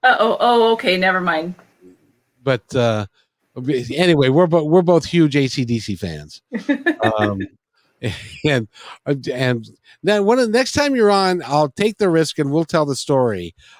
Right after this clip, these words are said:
Speaker 2: of,
Speaker 1: Okay.
Speaker 2: uh, of when I was a D J in the, on, in the Sunday morning. I thought that was kinda funny.
Speaker 1: That was kinda funny.
Speaker 2: Yes, indeed. So,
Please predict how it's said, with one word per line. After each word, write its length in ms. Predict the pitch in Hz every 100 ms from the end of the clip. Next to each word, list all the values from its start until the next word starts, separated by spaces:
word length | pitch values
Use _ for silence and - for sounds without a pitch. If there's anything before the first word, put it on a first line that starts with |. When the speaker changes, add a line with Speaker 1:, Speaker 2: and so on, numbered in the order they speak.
| -
Speaker 2:
of, 280 | 117 113 113
Speaker 1:
Okay. 180 | - 95
Speaker 2:
uh, 260 | 104 101 92 - _ _ _
of 320 | 113 110 104 95 104 101
when 460 | 101 98 107 131
I 180 | 127 117
was 160 | 113 104
a 80 | 98
D 240 | 123 120
J 460 | 104 98 85 78 71 _ - _
in 140 | 117 113
the, 260 | 107 107 110
on, 320 | 110 104 107
in 160 | 113 104
the 100 | 98
Sunday 300 | 120 104 95
morning. 400 | 95 95 87 95
I 80 |
thought 160 | 107 110
that 140 | 113
was 120 | 101 87
kinda 240 | 90 80
funny. 320 | - 80 67 _ _ _ _ _
Speaker 1:
That 160 | 226 226
was 160 | 262
kinda 280 | - 285 277
funny. 320 | 240 139 - - _ _ - 120
Speaker 2:
Yes, 280 | 117 95
indeed. 380 | 110 95 92 78 - - - 277
So, 260 | 160 151